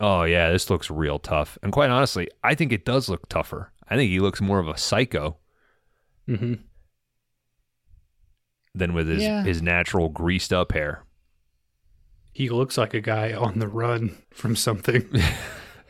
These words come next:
Speaker 1: So
Speaker 3: I think it looks more <laughs> obvious, yeah.
Speaker 1: Yeah.
Speaker 3: Like that
Speaker 1: Johnny
Speaker 3: kid did something wrong.
Speaker 1: Johnny bought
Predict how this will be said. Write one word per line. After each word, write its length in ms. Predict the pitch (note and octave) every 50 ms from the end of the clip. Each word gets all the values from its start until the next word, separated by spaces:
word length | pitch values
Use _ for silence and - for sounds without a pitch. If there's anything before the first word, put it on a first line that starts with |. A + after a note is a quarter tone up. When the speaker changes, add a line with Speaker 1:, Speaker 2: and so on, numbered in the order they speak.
| - _ _ _ _ _ _ _ _ _ _ _ _ _ _ _ _ _ - - - - - - - - - _
Speaker 1:
So 500 | - - - A2 G2+ F#2 F2+ F2 E2 - _ _ _ _ _ _ _ _ _ _ _ _ _ -
Speaker 3:
I 40 | B2+
think 180 | B2 E3 E3+ E3+
it 140 | B2+ A#2
looks 240 | A#2+ A#2+ - - -
more 240 | A2 - - D3 C#3
<laughs> 20 |
obvious, 560 | C3 A2+ A2 A2+ A2 A2 - - - - - A#2+
yeah. 200 | A2+ A2 G#2+ - - - _ _ _ -
Speaker 1:
Yeah. 100 | - - - - - _ _ _ _ _ _ _ _ _ -
Speaker 3:
Like 120 | D#3 - -
that 80 | C#3
Speaker 1:
Johnny 240 | C#3+ D3 E3+ G3+ F3+
Speaker 3:
kid 120 | B2 A#2
did 180 | A2 - - -
something 320 | - C3 A#2+ - - G#2+
wrong. 260 | G#2 G#2 G#2+ G#2+ A2 - _ _ _ _ _ _ _ _ _ -
Speaker 1:
Johnny 340 | G2 - C#3+ D#3 F3 E3 C3
bought 520 | G2+ - - A2+ G#2+ B2 B2+ A2 G2+ -